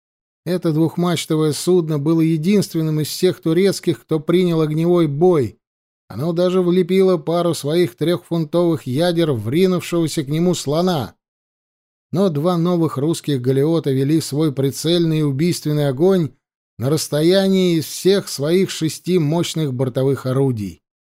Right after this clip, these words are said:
Одно из раскалённых ядер пробило борт судна и влетело в пороховой склад. На вытягивающийся из-за поворота турецкий галеот и два двадцатичетырёхвёсельных кончебаса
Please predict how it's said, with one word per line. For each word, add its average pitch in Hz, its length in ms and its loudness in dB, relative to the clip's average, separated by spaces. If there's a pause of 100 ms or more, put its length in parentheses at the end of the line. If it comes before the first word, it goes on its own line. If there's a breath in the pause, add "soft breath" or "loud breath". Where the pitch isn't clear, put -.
(680)
Одно 170 360 2
из 135 180 -2
раскалённых 139 800 -2
ядер 127 480 -2
пробило 135 500 -2
борт 117 300 -4
судна 190 460 0
и 208 260 -4
влетело 151 600 0
в - 100 -10
пороховой 113 480 -4
склад. 117 520 -6 (960)
На 117 100 -4
вытягивающийся 160 1160 0
из-за 127 220 -2
поворота 156 540 0
турецкий 151 520 0
галеот 165 560 2 (280)
и 120 80 -2
два 147 320 0
двадцатичетырёхвёсельных 151 1800 -2
кончебаса 151 920 0